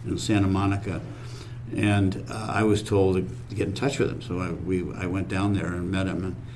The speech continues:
he came up for a weekend and said, "Oh, I love this. Well, count on me." And I said, "I'll be your man." And he was, and God love him, he's just a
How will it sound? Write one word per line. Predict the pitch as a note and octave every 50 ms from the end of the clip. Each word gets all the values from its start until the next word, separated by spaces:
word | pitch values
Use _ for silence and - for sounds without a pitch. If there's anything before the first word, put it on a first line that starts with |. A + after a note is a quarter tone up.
| - -
he | - A#2+
came | - - G#2+ G2+ G2
up | G2 F#2 -
for | - F#2
a | F2+
weekend | F2+ G2 G2+ G2 G2 G2 E2+
and | E2 E2
said, | F2 F#2 F#2
"Oh, | G#2 G#2 C#2+ - - - -
I | D#2
love | E2 G2 A2 A2 D#2
this. | E2 G2+ G2+ E2+ D#2+ - -
Well, | F2 F#2+ F#2 F2 - - - - - - - - -
count | - - B2+ D3+ D3 C3
on | A2+ G2+ E2
me." | - - - - - - - - - - - -
And | F2+ F2 E2 D#2+ E2 F2+
I | F#2
said, | - - G2 F#2
"I'll | G2 G2+ F#2+
be | F2+ A2
your | G#2+ G2 G2 F#2+
man." | G2+ G#2+ A2 G2 - - - - - - - - - - - -
And | - - E2+
he | F#2 A#2 B2
was, | G#2+ G#2 G2 E2+ - D2 D#2 E2
and | E2+ F2 E2+ E2 E2+ -
God | - G2+ G#2+ G#2+ G2+ F2+
love | F#2+ E2+ D2+
him, | D#2 D#2+ E2+
he's | F2 E2+
just | F2 F#2+ F2+ - F#2
a | F2 E2+ D#2+